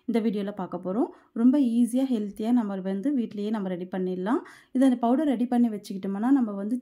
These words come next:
சில்லுன்னு பால் வந்து, ஆ, கலக்கி நம்ம குழந்தைங்க ஸ்கூல்லேருந்து வரும்போது ப்ரிப்பேர் பண்ணி கொடுக்கலாம். அப்படி இல்லைன்னா சூடான பால்ல வந்து நம்ம இந்த பாதாம் பவுடர் கலந்து குடிக்கும்போது ரொம்பவே ஹெல்த்தியா இருக்கும். நீங்க கெஸ்ட் யாராவது வந்தாலும் நீங்க இந்த மாதிரி ரெடி பண்ணி கொடுக்கலாம்.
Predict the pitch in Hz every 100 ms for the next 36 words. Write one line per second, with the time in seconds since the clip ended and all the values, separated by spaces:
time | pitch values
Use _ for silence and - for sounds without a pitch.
0 | - 254 269 269 226 208 214 202 202 392
1 | - _ _ - 220 214 214 208 - _
2 | _ 233 233 320 311 226 214 226 247 240
3 | 233 - 226 220 220 214 202 196 202 240
4 | 240 190 208 208 208 202 185 185 185 196
5 | - - - 208 226 214 254 - 262 285
6 | 285 269 233 202 196 190 233 233 208 190
7 | 190 190 208 196 190 190 190 202 196 185
8 | 185 190 220 190 208 196 185 196 190 180
9 | 185 247 - - - - 233 214 226 240
10 | - 311 240 220 202 196 220 392 302 208
11 | 190 190 180 185 185 185 180 170 170 180
12 | 294